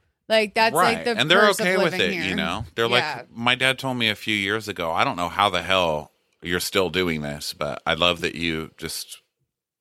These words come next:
Speaker 2: kinda have your dream, whatever it is, and you're
Speaker 1: Yeah.
Speaker 2: happy," you know?
Speaker 1: Whatever that dream
Speaker 2: But yeah,
Speaker 1: is.
Speaker 2: whatever the fuck you're doing, I'm glad you're having fun. But you sound like a really supportive parent already.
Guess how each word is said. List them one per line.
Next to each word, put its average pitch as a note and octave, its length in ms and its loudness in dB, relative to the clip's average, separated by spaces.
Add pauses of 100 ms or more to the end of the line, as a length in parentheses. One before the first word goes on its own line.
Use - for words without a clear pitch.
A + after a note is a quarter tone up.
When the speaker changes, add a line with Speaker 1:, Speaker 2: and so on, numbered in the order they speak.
(120)
Speaker 2:
kinda E2+ 240 0
have E2 260 0
your E2 120 0
dream, D#2 320 2
whatever D#2+ 380 2
it D#2+ 80 -2
is, E2 240 0
and D#2 100 -6
you're D2 120 -4
Speaker 1:
Yeah. E2 280 2
Speaker 2:
happy," D#2 140 -4
you D#2+ 100 -6
know? D#2 220 -4 (680)
Speaker 1:
Whatever C4 340 -4
that B3 260 -4
dream G#3+ 280 -12
Speaker 2:
But C3+ 100 -2
yeah, C#3 160 -2
Speaker 1:
is. A#2 40 0
Speaker 2:
whatever C3 440 2
the B2+ 120 2
fuck C3+ 360 -2
you're A#2+ 80 0
doing, D#2+ 420 -4
I'm D#2+ 80 -12
glad F2+ 240 -4
you're F2 240 -6 (160)
having D#2+ 300 -6
fun. D2+ 260 -12 (480)
But F#2+ 320 2 (180)
you G#2 280 -4
sound A#2+ 260 0
like G#2 160 0
a G#2 60 0
really A2 280 2
supportive G#2+ 520 -2
parent G#2+ 320 0
already. G2+ 640 -2